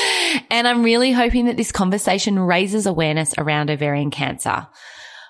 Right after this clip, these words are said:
I'm gonna read you some of the information directly from the Ovarian Cancer Research Foundation, as I think every single one of us needs to be aware of the statistics. In Australia, one woman dies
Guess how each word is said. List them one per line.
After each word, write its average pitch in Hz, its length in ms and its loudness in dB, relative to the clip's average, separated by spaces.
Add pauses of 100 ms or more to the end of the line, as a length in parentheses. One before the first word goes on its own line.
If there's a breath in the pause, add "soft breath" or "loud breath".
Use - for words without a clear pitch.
I'm 196 160 2
gonna 214 240 2
read 254 180 0
you 277 80 0
some 240 200 2
of 208 60 0
the 196 140 2
information 175 520 0
directly 190 640 0
from 196 220 -2
the 180 180 2
Ovarian 180 580 0
Cancer 165 420 -4
Research 151 460 -4
Foundation, 143 720 -4
as 180 160 -2
I 185 80 0
think 185 300 -4
every 202 260 -2
single 196 380 0
one 165 160 0
of 165 120 -2
us 156 300 -2 (100)
needs 170 460 -2
to - 100 -6
be 165 140 -2
aware 156 240 0
of 151 80 -2
the 160 80 -6
statistics. - 880 -6 (840)
In 208 160 0
Australia, 185 500 2
one 175 800 0
woman 180 380 0
dies 156 400 0